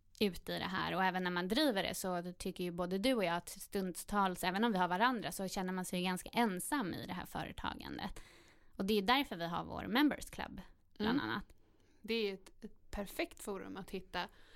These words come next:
Speaker 2: folk att bolla idéer med, folk och, som kanske också ibland till och med startar företag ihop. Och man kan få lite draghjälp och man kan få lite pepp och man kan också få ny input så man kan ta sig an utmaningar på lite nya sätt.
Speaker 1: Precis, för ofta i en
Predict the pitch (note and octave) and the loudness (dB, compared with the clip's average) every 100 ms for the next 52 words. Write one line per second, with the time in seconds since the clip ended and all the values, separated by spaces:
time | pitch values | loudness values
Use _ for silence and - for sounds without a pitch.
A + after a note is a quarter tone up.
0 | - - - D4 C#4 A#3+ B3 A3+ G#3+ G#3 | -20 -18 0 2 2 0 0 0 0 0
1 | G3+ G3 G3 F#3+ G3 F#3+ G3+ G#3 G3 F#3+ | -2 -2 -4 -8 -8 -8 -10 -8 -8 -8
2 | - - G3+ G#3 G3 G3 F3+ F3 - B3+ | -10 -10 -6 -6 -4 -4 -4 -6 -4 -2
3 | F#3 F#3 F#3 F3+ F#3 F#3 - F3+ F3+ F3 | -2 -4 -6 -8 -6 -6 -4 -6 -4 -4
4 | E3 E3 D#3+ F3 D4 - - - - - | -4 -8 -6 -4 -4 -6 -16 -16 -16 -18
5 | - - - G3 F#3+ F3+ F#3+ F#3 F3 E3+ | -18 -18 -10 -4 -4 -2 -2 -2 -4 -2
6 | F#3+ G3 E3+ F3+ A3+ A#3 F3 F3+ - F#3 | 0 0 -2 -4 -4 -4 -6 -6 -8 -10
7 | F3+ F3+ - B3 - G#3+ G3+ F#3+ F#3+ - | -10 -6 -2 -2 -2 -4 -4 -4 -6 -6
8 | - F#3+ G3+ G3 - C4+ C4+ - - - | -8 -8 -4 -4 0 4 4 4 -8 -8
9 | - G3 F#3+ F#3+ F#3 F#3+ - A3 A3+ G3+ | -8 -6 -6 -6 -4 -4 -2 -2 -2 -2
10 | A#3 A3+ - F3 E3+ F3 E3+ E3 G3+ - | -2 -2 -2 -6 -4 -6 -8 -8 -10 -18
11 | - - - - G3 F#3+ F3+ F#3+ F#3+ F3 | -20 -20 -20 -12 -6 -6 -6 -6 -6 -6
12 | F3+ - - - - - - - - - | -6 -10 -12 -18 -20 -18 -18 -20 -20 -20
13 | - - A#3+ A#3+ A3 - - G3+ - - | -10 0 0 2 0 0 2 2 2 2
14 | A#3 A3+ F#3+ F3+ E3 D#3 E3 | 4 6 4 0 0 0 -2